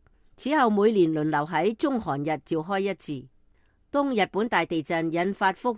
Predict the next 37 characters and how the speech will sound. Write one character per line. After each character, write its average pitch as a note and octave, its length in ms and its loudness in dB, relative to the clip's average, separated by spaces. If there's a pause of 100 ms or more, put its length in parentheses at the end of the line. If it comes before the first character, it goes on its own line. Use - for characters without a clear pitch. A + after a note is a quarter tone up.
島 E3 360 -2
核 F3 220 -6
泄 - 240 -8
漏 E3+ 200 0
事 E3 240 -4
故 F3 240 0
嘅 F3 120 0
二 F3 80 2
零 D#3+ 360 0
一 F3 60 0
一 A#3+ 180 0 (100)
年 C#3+ 200 -4
亦 D3+ 80 -4
都 A3 160 0
冇 D#3 220 0
中 F3+ 200 -4
斷。 A#2+ 260 -10 (520)
前 E3 260 2
中 C#4 160 -2
國 A3 160 2
總 G3 260 0
理 F#3+ 140 2
溫 B3 220 0
家 A#3 160 0
寶 D#3+ 280 -4
同 E3+ 300 -2
前 E3+ 260 -2
南 E3 220 2
韓 D#3+ 180 -2
總 F#3 200 -2
統 A3 240 0
李 F3 160 2
明 D#3+ 220 -2
博 D3+ 220 -4 (440)
都 D4+ 200 2
訪 A#3+ 200 2
日 G#3+ 200 0